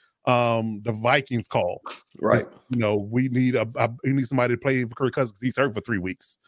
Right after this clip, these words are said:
Speaker 1: four
Speaker 2: Right.
Speaker 1: weeks. You know, we need somebody that's gonna come in and be able to, or, you know, longer. I don't wanna wish the injury on the man, but,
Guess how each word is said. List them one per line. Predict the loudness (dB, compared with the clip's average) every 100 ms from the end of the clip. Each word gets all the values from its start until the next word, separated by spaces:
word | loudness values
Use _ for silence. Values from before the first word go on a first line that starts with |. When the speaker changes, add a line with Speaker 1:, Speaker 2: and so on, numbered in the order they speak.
| _
Speaker 1:
four | 0
Speaker 2:
Right. | 2
Speaker 1:
weeks. | 2 -2 _ _
You | -2
know, | 0
we | 2
need | 0 -2
somebody | 0 2 2 0 -4 -8 -20 -4
that's | -2
gonna | 2
come | 2 2
in | 2
and |
be | 2 2
able | 0
to, | 0
or, | 0 2 2
you |
know, | 2 2
longer. | 2 2 2
I |
don't | 2
wanna | 2
wish | 0 -2
the | -2
injury | 0 0
on | -2
the | 0
man, | 0 0
but, | 0 -2